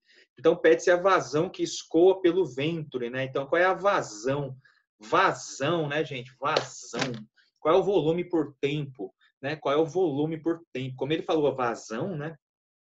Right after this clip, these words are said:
Ele, ele não falou vazão volumétrica, ele só falou vazão, mas aí você tem que entender.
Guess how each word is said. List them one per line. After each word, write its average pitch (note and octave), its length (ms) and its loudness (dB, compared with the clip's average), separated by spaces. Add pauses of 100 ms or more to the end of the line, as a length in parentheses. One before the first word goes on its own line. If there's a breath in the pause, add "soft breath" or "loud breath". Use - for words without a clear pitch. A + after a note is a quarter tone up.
(480)
Ele, G#2+ 320 -14
ele A2+ 160 -6
não C3+ 60 -8
falou F#3 240 -2
vazão C3+ 380 -4
volumétrica, A#2 800 -6
ele G2 80 -8
só C3+ 140 -6
falou D3 260 2
vazão, C#3+ 460 -2
mas B2 100 0
aí B2+ 80 -2
você - 100 -12
tem D3 140 -8
que D#3 80 -14
entender. D#3 460 -4